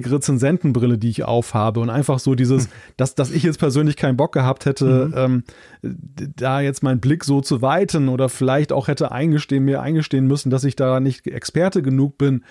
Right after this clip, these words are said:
Speaker 1: um
Speaker 2: Mhm.
Speaker 1: dann auch die Autobranche dann von Apple dann da entsprechend, äh, rezensieren zu können.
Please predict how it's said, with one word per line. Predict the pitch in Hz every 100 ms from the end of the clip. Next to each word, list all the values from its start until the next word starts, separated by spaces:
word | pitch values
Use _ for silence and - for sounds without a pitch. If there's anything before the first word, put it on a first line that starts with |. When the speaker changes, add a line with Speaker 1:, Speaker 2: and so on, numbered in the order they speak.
| - -
Speaker 1:
um | 151
Speaker 2:
Mhm. | 147
Speaker 1:
dann | 139
auch | - 123 -
die | 135
Autobranche | 151 196 196 131 131 143 160 135 135
dann | 135 139
von | - 135
Apple | 135 135 165 131
dann | 127 131
da | 123 120
entsprechend, | 135 - 131 139 123 120 -
äh, | 123
rezensieren | 113 139 - 117 104 127 139
zu | -
können. | - 120